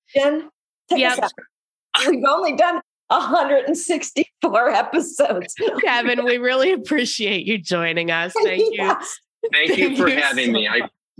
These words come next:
Speaker 3: it's always a pleasure. This is my, as you probably can tell, even, like, more than talking about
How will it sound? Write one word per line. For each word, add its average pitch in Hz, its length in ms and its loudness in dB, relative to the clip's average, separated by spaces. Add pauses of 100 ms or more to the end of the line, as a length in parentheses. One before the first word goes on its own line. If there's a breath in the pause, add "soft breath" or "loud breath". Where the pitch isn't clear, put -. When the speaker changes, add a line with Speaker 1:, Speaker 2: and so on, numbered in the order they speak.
Speaker 3:
it's 135 220 0
always 135 280 0
a 117 60 0
pleasure. 104 340 0
This 143 180 0
is 143 120 0
my, 120 320 2 (320)
as 117 140 0
you 117 120 2 (160)
probably 131 500 0
can 185 180 -2
tell, - 380 -4 (500)
even, 123 420 2
like, 107 240 0
more 117 500 2
than 113 160 0
talking 113 300 -2
about 107 200 -2